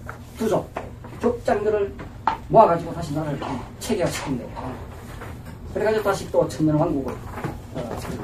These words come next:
열고 그랬는데 구족은 이미 한국 시대 때 중리에 이미 완성이 돼, 정립이 돼 있었다. 그것은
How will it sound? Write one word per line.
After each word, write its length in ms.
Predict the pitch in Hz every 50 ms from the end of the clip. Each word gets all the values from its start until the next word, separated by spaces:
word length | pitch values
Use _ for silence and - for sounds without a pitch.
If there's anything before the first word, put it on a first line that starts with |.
| - - - - -
열고 240 | 170 165 - - 220
그랬는데 640 | - 160 - - 262 269 - - - - - - - - - - - - - - - - - - - - - - - - - - - -
구족은 460 | - 202 214 220 190 170 160 156 160
이미 300 | 180 185 175 175 180 180 - - - - - - - - - - - - - - - -
한국 280 | - - 233 202 180 165
시대 260 | - 160 156 - -
때 280 | - 135 135 160 170 - - - - - - - - - - - - -
중리에 360 | - 214 233 202 180 175 170
이미 220 | 156 - 180 170 156
완성이 360 | 131 - 160 160 185 175 147
돼, 100 | 135 123 - - -
정립이 360 | - 160 190 202 214 - -
돼 80 | 151 151
있었다. 240 | - - - - - - - - - - - - - - - - - -
그것은 380 | - - 180 170 185 190 202 -